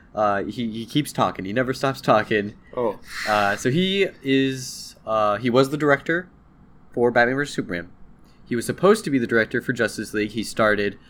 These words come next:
Speaker 1: uh, his daughter died. Um, so he, you know, he kinda like, "I'm not, I'm not in a good place, so I'm not gonna do this anymore."
Speaker 2: Yeah.
Speaker 1: And then Joss Whedon took over, and they did a bunch of reshoots, and were like, "What, what could have been that movie, you know?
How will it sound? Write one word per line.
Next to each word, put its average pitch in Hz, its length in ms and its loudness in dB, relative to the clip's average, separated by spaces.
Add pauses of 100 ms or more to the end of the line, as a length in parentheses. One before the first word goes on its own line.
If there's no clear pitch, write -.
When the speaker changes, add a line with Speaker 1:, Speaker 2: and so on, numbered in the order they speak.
(360)
Speaker 1:
uh, 101 220 2
his 104 180 -4
daughter 95 300 2
died. 90 420 -4 (380)
Um, 90 380 -8 (360)
so 107 160 -4
he, 95 160 -12 (300)
you 92 120 -12
know, 87 60 -10
he 95 100 -12
kinda 95 240 -4
like, 87 200 -8 (140)
"I'm 92 320 0
not, 87 280 -4 (200)
I'm 98 240 -4
not 87 240 -2
in 87 100 -10
a 92 40 -10
good 92 240 -4
place, 131 280 -2
so 95 140 -4
I'm 101 100 -4
not 90 200 -8
gonna 101 160 -6
do 117 160 0
this 98 180 -6
anymore." 92 460 -6 (160)
Speaker 2:
Yeah. 113 220 2 (180)
Speaker 1:
And 110 100 -2
then 110 80 0
Joss 101 240 2
Whedon 147 240 4
took 101 240 -2
over, 92 260 -4
and 90 140 -6
they 95 120 -4
did 98 180 -2
a - 20 0
bunch 92 240 -6
of 104 60 -4
reshoots, 104 480 -8
and 95 100 -10
were 95 60 -14
like, 90 240 -8
"What, 117 200 -4 (180)
what 151 180 -4
could 165 180 -4
have 135 140 0
been 123 220 -2
that 98 180 -4
movie, 95 480 -6
you 92 160 -10
know? 95 220 -10